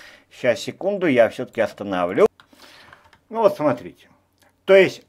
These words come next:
вот пошли денежки. Мы с вами изучали, что, э, пересылка денег имеет значение сама подпись, да, в транзакции, что она является подлинной. Пошли денежки.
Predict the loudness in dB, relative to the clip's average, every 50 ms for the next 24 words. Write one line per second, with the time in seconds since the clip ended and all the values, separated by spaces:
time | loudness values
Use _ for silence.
0 | _ _ -6 0 2 2 0 2 2 2 2 2 2 0 0 0 2 0 0 0
1 | 0 -4 -6 -6 -6 -4 -2 -4 -2 2 2 2 2 0 -2 -4 -4 -4 -6 -8
2 | -2 2 4 4 4 4 2 0 -2 -2 2 6 8 6 6 6 2 2 4 6
3 | 6 6 6 6 6 4 4 2 0 0 0 0 0 0 0 -2 -2 0 0 -4
4 | -6 -2 0 0 2 2 2 0 -2 -6 -18 _ -8 -8 -6 -4 -2 -2 -2 -2
5 | -2 0 0 0 0 0 0 -2 0 2 0 -2 0 -2 -2 2 2 2 2 2
6 | 0 0 0 0 -2 -6 -10 -10 0 4 4 4 4 2 -2 -4 -4 -4 2 6
7 | 6 6 6 6 0 -6 -6 -6 -6 -4 -2 0 0 0 0 0 0 0 0 2
8 | 2 2 0 0 -6 -10 -12 -4 0 0 0 2 0 -4 -4 -4 -6 -8 -10 -16
9 | -20 -20 -20 _ _ _ 4 4 4 4 2 2 2 2 2 -2 -4 -4 -4 -8
10 | -12 -16 -20 -20 -20 -20